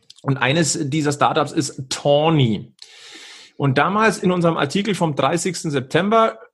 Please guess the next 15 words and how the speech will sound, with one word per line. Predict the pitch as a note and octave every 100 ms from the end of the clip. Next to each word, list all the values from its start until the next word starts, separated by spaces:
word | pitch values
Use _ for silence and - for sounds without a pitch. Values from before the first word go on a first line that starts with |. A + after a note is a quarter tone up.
| _ _ - -
ich | C#3
zitiere | - C3+ E3+ F#3+
das | F3+
einmal, | E3+ E3+ E3+ - D3+ C3+
„Tawny | - E3 F3+ A3+ A3
bietet | F#3 F#3+ G#3
eine | E3 C#3
Software-as-a-Service-Lösung | - B3 - F3+ F3+ G#3 G#3 F3+ E3+ D#3 - - F#3+ A3+ C#3+ B2+ A#2 A#2+ B2+ D3+
für | C3 D#3+
Emotionsanalysen | D#3+ C#3 - C3+ D#3+ A3 - D#3 D#3+ D3+ C#3+ C#3 C3+
zur | C3 C#3
Erfassung | - A#2+ - C#3+ E3+ - F#3+
und | C#3+ C3
Analyse | C3+ B2+ B2 F#3 E3
menschlicher, | B2+ D3 F3+ G#3+ G#3 -